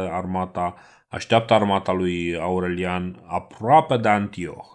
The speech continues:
lângă lacul Antioh. Zabdas, uh,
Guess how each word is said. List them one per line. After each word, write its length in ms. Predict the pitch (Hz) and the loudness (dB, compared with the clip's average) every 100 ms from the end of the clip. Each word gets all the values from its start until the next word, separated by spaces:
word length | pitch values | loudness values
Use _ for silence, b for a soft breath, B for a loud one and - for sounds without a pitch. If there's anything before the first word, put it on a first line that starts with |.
| - | -4
lângă 400 | 95 120 165 131 | 4 4 6 4
lacul 540 | 110 107 113 117 110 | 6 6 4 2 2
Antioh. 520 | 104 98 98 90 - - _ B B B B B B | 4 2 -2 -10 -10 -16 _ B B B B B B
Zabdas, 840 | 208 147 190 190 233 226 - - | 2 6 6 6 6 6 2 0
uh, 460 | 202 196 190 185 | 2 4 4 2